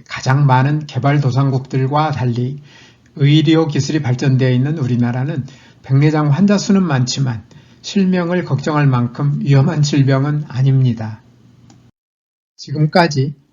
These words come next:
실명의 원인이 되는 각각의 질병들에 대해 간단히 살펴보았는데요. 실명을 예방하고 치유하기 위해서는 실명의 원인이 되는 질병을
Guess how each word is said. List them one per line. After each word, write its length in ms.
실명의 840
원인이 440
되는 400
각각의 680
질병들에 720
대해 440
간단히 420
살펴보았는데요. 1080
실명을 600
예방하고 680
치유하기 760
위해서는 520
실명의 520
원인이 500
되는 240
질병을 680